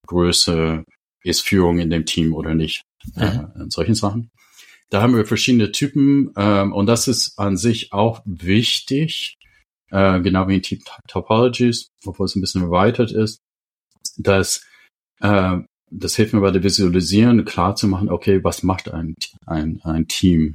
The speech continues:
Speaker 1: an sich? Ist es ein Value Stream Crew, also ein, äh, ein, ein Team, was direkt an einem Produkt arbeitet, was am Ende als ein
Speaker 2: Mhm.
Speaker 1: Wert rauskommt, oder ist es eine, äh, ein Team, was unterstützt,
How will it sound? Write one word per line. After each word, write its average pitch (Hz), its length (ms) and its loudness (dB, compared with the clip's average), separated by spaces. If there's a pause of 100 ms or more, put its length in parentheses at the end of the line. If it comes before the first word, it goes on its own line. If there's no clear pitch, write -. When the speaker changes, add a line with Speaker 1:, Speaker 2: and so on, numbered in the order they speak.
(120)
Speaker 1:
an 85 180 -2
sich? - 460 -2
Ist - 180 -8
es - 120 -4
ein 85 160 2
Value 92 280 4
Stream 101 520 2 (460)
Crew, 113 360 4
also 87 200 0
ein, 90 400 0
äh, 90 60 -6
ein, 82 760 -2
ein 85 180 -6
Team, 101 360 2
was 87 360 0 (360)
direkt 95 600 0
an 90 180 -2
einem 87 140 -2
Produkt 95 400 -4
arbeitet, 92 640 0
was 82 160 -6
am 87 120 -4
Ende 87 460 -2
als 85 360 -8 (140)
ein 87 120 -4
Speaker 2:
Mhm. - 60 -2
Speaker 1:
Wert 104 280 2 (120)
rauskommt, 123 600 -2
oder 95 160 0
ist 92 120 -2
es 104 140 0
eine, 101 460 2 (800)
äh, 98 60 -2
ein 95 300 0
Team, 117 200 4
was 101 140 0
unterstützt, 110 760 -2